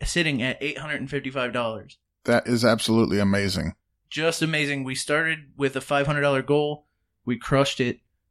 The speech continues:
Speaker 1: We went to a seven hundred and fifty dollar goal.
Speaker 2: Jason, we didn't crush it.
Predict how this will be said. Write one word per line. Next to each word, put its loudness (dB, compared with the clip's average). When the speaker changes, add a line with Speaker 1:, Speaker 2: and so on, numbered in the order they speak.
Speaker 1:
We -2
went -2
to 4
a 2
seven 0
hundred 2
and -2
fifty 0
dollar 4
goal. 0
Speaker 2:
Jason, 0
we 4
didn't 2
crush 0
it. -6